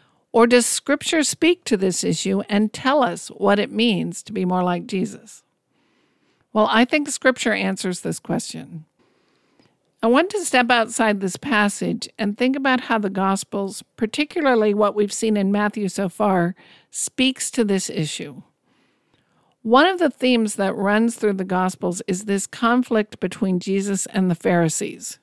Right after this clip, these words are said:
who were the religious leaders of his day. Jesus explicitly attacks their teaching,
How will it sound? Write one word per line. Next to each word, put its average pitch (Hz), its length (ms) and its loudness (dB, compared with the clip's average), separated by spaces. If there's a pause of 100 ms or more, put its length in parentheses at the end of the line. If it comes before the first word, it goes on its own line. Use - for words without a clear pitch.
(120)
who 202 80 6
were 190 120 6
the 185 140 2
religious 214 520 4
leaders 185 500 0
of 185 200 -6
his 185 220 -2
day. 170 460 -8 (840)
Jesus 247 540 2
explicitly 240 1120 2
attacks 214 560 -2
their 170 180 0
teaching, 262 680 0